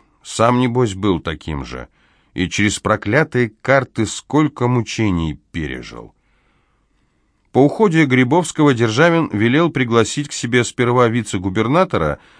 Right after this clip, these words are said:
затем прокурора и председателя палаты. Вице-губернатор был известный плевака. Скажет, сплюнет, переспросит снова.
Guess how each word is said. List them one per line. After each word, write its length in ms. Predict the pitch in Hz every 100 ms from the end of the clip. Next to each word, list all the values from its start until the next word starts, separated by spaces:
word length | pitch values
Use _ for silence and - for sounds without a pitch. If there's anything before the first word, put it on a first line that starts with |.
| _ -
затем 480 | 90 120 131 139 101
прокурора 580 | 113 - 120 170 156
и 240 | 113 101 95
председателя 720 | 87 95 - 98 147 147 127
палаты. 640 | 123 139 135 69 - 62 53 _ _ _ _ _ _ -
Вице-губернатор 1300 | 87 95 120 - 117 107 110 110 110 131 151 127 107
был 360 | 101 117 107
известный 640 | - 101 101 131 123 120 104
плевака. 680 | 113 139 131 78 76 65 - _ _ _ _ _
Скажет, 640 | - - 143 123 117 -
сплюнет, 920 | - - 117 127 139 123 - - - _ _ _ -
переспросит 720 | 110 107 - 135 151 98 -
снова. 560 | - 98 110 120 113